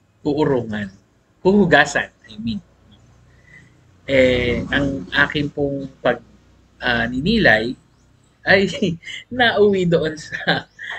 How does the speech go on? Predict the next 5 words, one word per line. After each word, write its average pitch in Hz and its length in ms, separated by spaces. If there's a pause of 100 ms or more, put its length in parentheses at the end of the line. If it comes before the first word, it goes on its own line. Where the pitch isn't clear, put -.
(880)
hindi 285 320
naman 254 240
sa 143 480 (640)
pag-uurong, 120 1200
kundi 104 480